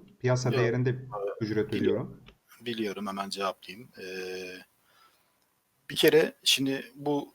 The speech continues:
Speaker 1: sorulara cevap verdiğimde oyuncular biraz kızıyorlar bana Discord'dan ama, e, piyasa değeri mi var,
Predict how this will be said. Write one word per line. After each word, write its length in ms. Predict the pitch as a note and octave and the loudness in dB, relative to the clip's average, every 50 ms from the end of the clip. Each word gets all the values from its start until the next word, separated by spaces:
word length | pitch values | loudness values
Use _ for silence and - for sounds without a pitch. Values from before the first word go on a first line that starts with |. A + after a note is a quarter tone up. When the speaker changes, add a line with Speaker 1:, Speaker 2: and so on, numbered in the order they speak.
| _ _ | _ _
Speaker 1:
sorulara 420 | - - C3+ B2+ C3+ C#3 C#3+ C#3 | 0 4 6 6 6 6 6 6
cevap 340 | B2 C3 C3 C#3 C#3 - - | 8 8 8 8 8 6 4
verdiğimde 300 | C3 C3 C3 C3+ C#3 C3+ | 4 4 2 2 2 2
oyuncular 500 | B2 A#2 B2+ B2+ B2 A#2+ C3 C3 B2+ B2 | 4 4 2 2 2 4 4 4 4 4
biraz 220 | B2 C3 B2+ - | 2 2 2 2
kızıyorlar 480 | - - - A2+ A#2 B2+ C3+ B2 G#2 F#2 | 0 0 -2 -2 -2 0 2 2 0 0
bana 200 | F#2+ F#2 F#2 F#2 | -2 -6 -8 -6
Discord'dan 420 | F#2+ - - - G#2 - - - | -4 -4 -4 -4 -6 -8 -4 -4
ama, 220 | D3 B2 F#2 E2 - - _ _ _ _ _ _ - - - _ _ _ _ _ _ _ _ _ _ - | -2 -2 -2 -4 -8 -12 _ _ _ _ _ _ -20 -20 -20 _ _ _ _ _ _ _ _ _ _ -6
e, 480 | G2+ G2 G2 G2 G2+ G#2 G2+ G#2 G#2 - - - - _ _ | -2 -2 0 0 0 0 0 0 0 -2 -2 -6 -14 _ _
piyasa 380 | - - B2 A#2+ A#2 - B2 A2+ | 4 8 10 10 10 8 8 8
değeri 260 | B2 A#2 A#2+ A#2+ B2+ | 10 10 10 10 8
mi 120 | B2+ A#2+ | 6 6
var, 180 | G#2+ G2 F#2+ | 6 4 4